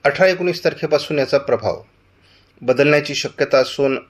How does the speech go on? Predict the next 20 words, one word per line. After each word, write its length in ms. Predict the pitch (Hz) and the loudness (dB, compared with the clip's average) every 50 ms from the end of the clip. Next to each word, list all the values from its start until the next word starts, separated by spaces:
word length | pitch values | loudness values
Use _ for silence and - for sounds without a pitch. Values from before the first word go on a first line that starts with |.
| _ - | _ -4
दक्षिण 420 | 113 131 139 - - - 202 190 | -2 -2 -2 -2 0 0 2 2
कोकणात 380 | 180 - 143 120 - 131 135 143 | 4 2 0 0 2 2 2 2
पावसाचा 480 | 139 - - 110 104 - - 113 113 | 0 2 0 0 0 0 -2 -4 -2
प्रभाव 380 | 104 107 101 95 107 123 135 - | -2 0 -2 0 0 -2 -2 -2
सुरू 260 | - - - 131 120 101 | -10 -14 -6 -4 -4 -2
होईल. 260 | 95 92 82 71 - - _ _ _ _ _ _ - | -2 -4 -6 -8 -12 -20 _ _ _ _ _ _ -4
ई 60 | 165 | -2
सी 140 | - - 214 | 2 4 6
एम 100 | 208 208 | 6 6
डब्ल्यू 280 | 196 196 190 190 190 | 4 4 4 4 2
एफच्या 400 | 180 170 - - 185 175 175 170 - - - _ _ _ _ _ _ - | 2 2 0 2 4 4 4 2 0 -4 -16 _ _ _ _ _ _ 0
ए 120 | 143 147 | 4 4
आय 160 | 147 147 151 | 6 6 6
एफ 200 | 151 143 143 - | 4 2 2 0
एस 200 | 156 139 - - | -4 -4 -2 -2
मॉडेलचा 360 | 135 123 123 127 117 - 139 | 0 0 0 0 0 0 2
अंदाज 240 | 127 120 113 117 113 | 2 2 4 2 2
जर 120 | 110 117 110 | 4 2 2
आपण 200 | 107 - 117 110 | 2 0 0 0
बघितला 440 | 104 92 101 104 - - - - | -2 -2 -4 -8 -8 -8 -10 -10